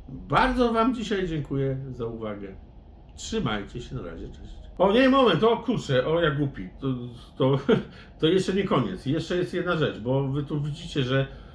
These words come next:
że tu jest jeszcze jeden, e, kołowrotek przecież, e, widzicie i nic nie krzyczycie, a ja o nim nic nie powiedziałem, a to jest taka ciekawostka, której ja jestem bardzo ciekawy, e, bo to jest kołowrotek, który, e,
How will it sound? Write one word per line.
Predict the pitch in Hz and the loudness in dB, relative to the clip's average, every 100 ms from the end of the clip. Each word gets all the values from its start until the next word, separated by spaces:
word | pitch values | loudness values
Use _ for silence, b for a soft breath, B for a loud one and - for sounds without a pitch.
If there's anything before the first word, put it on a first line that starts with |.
| B 120 | B -12
że | - | -2
tu | 151 | -2
jest | 147 | 0
jeszcze | 240 277 - 156 | 0 0 2 2
jeden, | 123 113 113 | 2 0 -2
e, | 107 110 | -4 -4
kołowrotek | - 117 113 110 117 110 | -2 -2 0 -2 -2 -6
przecież, | - - 120 127 - B B - | -8 -4 -2 -2 -6 B B -8
e, | 104 113 | -4 -4
widzicie | 120 131 135 151 165 | -2 -2 0 4 4
i | 151 | 4
nic | 147 156 - - | 2 0 -2 -4
nie | 156 | -4
krzyczycie, | - - 147 - 98 95 B B B - | -4 -4 -4 -4 -6 -8 B B B 0
a | 127 | 2
ja | 139 | 4
o | 147 | 2
nim | 151 156 | 2 0
nic | 156 165 | -2 -2
nie | |
powiedziałem, | 139 143 147 131 104 110 143 151 - | -4 -2 2 2 2 0 0 -4 -8
a | 123 | -8
to | - | -2
jest | 139 135 | 0 0
taka | 143 135 | -2 -4
ciekawostka, | - 143 131 101 - 131 123 | -2 -2 -2 -4 -6 -10 -6
której | 127 127 | 0 4
ja | 156 | 6
jestem | 151 135 120 | 4 0 -4
bardzo | 117 110 107 | -6 -6 -10
ciekawy, | 127 - 87 120 156 B B B B B - | -6 -4 -2 -2 -4 B B B B B -8
e, | 110 113 | -2 -2
bo | 117 139 | 0 0
to | 143 | 0
jest | 139 - | -2 0
kołowrotek, | 135 113 - 143 | 0 0 -2 -4
który, | - 123 117 | -4 -2 0
e, | 143 | 0